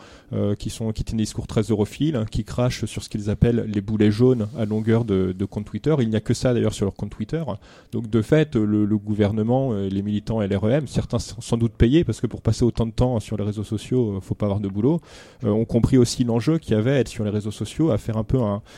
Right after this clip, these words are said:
un, un contre-discours, un contre-pouvoir par rapport à, bah, en fait, effectivement, au fait que les groupes Facebook que Gilets jaunes représentent des centaines de milliers de personnes,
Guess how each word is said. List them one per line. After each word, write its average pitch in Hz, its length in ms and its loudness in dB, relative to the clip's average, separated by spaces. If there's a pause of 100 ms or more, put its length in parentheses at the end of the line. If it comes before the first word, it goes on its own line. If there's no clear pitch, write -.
(220)
un, 98 400 -4
un 113 40 -4
contre-discours, 117 880 -2
un 101 120 -2
contre-pouvoir 117 680 -2
par 104 140 -6
rapport 117 300 0
à, 98 380 -2
bah, 90 340 -4
en 101 40 -12
fait, - 240 -10
effectivement, 113 520 -6
au 98 260 -4
fait 107 200 -2
que 95 500 -4
les 101 80 0
groupes 107 200 -6
Facebook 110 500 -4
que 98 260 -2
Gilets 98 280 -2
jaunes 123 280 2
représentent 107 440 -4
des 101 80 -6
centaines 107 360 -6
de 98 80 -4
milliers 98 220 -2
de - 40 -20
personnes, 127 600 -4